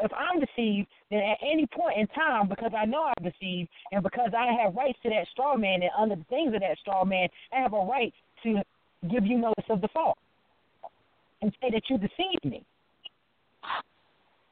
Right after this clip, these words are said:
And I take everything back. Not one by one, not little by little, not each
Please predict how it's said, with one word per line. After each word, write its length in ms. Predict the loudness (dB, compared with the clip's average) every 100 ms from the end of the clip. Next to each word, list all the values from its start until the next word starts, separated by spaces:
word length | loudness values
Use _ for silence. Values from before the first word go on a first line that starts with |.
| _ _ -20 _ -2
And 120 | 0
I 20 | 0 0
take 160 | -2 0
everything 500 | -2 -2 -2 -2 -2
back. 240 | -6 -10 _ _ _ _ _ _ _ _ _ _ _ _ _ _ -6
Not 260 | -2 0 0
one 260 | 0 2
by 160 | 2 2
one, 420 | 2 2 0 0 _ _ _
not 240 | 0 0 2
little 220 | 2 2
by 220 | 0 -2
little, 400 | 0 -2 -2 -6 _ _ _
not 220 | -4 -2 -4 -4
each 200 | -4